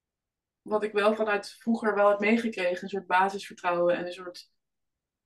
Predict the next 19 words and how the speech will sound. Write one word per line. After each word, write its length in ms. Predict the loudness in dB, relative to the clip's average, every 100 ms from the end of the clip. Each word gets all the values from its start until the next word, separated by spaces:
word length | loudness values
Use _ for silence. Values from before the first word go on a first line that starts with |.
| _ _ _ _ _ _ _ _ _ _ -8
wat 160 | -4
heel 140 | -2 0
fijn 300 | 2 4 2
is 100 | -4
dat 120 | -6
ik 60 |
dat 120 | -6 -6
heb 100 | -4
meegekregen, 680 | -4 -4 -8 -10 -10 -10 -10
maar 140 | -8
ik 260 | -8 _ 0
durf 200 | 0 0
daar 180 | 0
niet 160 | 0 -2
meer 140 | -4
echt 220 | -6 -10 -16
op 140 | -18
te 100 | -20
vertrouwen. 600 | -18 -10 -8 -6 -8 -12